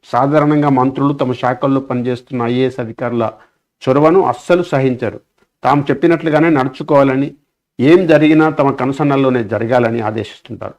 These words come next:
ఒకవేళ ఎవరైనా పరిధి దాటి వ్యవహరిస్తుంటే వెంటనే వారికి వార్నింగ్ ఇస్తుంటారు. అయినా వినకపోతే అక్కడి నుంచి తప్పించి తమ మాట వినే ఆఫీసర్లను సెక్రటరీలుగా అపాయింట్ చేసుకుంటారు. కానీ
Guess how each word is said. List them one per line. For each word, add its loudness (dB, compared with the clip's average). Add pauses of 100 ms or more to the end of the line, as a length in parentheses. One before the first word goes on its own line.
ఒకవేళ 0
ఎవరైనా 2 (580)
పరిధి 4
దాటి 4 (220)
వ్యవహరిస్తుంటే 0 (120)
వెంటనే 2
వారికి 0
వార్నింగ్ -2
ఇస్తుంటారు. -8 (120)
అయినా -2
వినకపోతే -4 (280)
అక్కడి 2
నుంచి 0
తప్పించి -2
తమ 0
మాట 0
వినే 0
ఆఫీసర్లను -4
సెక్రటరీలుగా -6
అపాయింట్ -6
చేసుకుంటారు. -12
కానీ 0